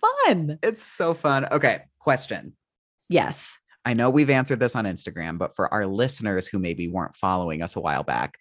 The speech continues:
Speaker 2: favorite
Speaker 1: Yes.
Speaker 2: book and favorite movie.
Speaker 1: Okay. Um, I, <sighs> my favorite book is the first one.
Speaker 2: That's fair,
Speaker 1: I
Speaker 2: 'cause
Speaker 1: just,
Speaker 2: it's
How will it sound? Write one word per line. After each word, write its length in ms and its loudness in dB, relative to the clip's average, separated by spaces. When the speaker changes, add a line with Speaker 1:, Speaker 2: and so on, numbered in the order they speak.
Speaker 2:
favorite 280 4
Speaker 1:
Yes. 100 -4
Speaker 2:
book 400 2
and 140 -2
favorite 260 -4
movie. 400 -6
Speaker 1:
Okay. 280 4
Um, 920 8
I, 240 2
<sighs> 180 -4
my 140 6
favorite 380 6
book 220 6
is 160 0
the 100 0
first 360 -2
one. 360 -4
Speaker 2:
That's 260 2
fair, 200 6
Speaker 1:
I 100 10
Speaker 2:
'cause 200 4
Speaker 1:
just, 140 4
Speaker 2:
it's 200 -10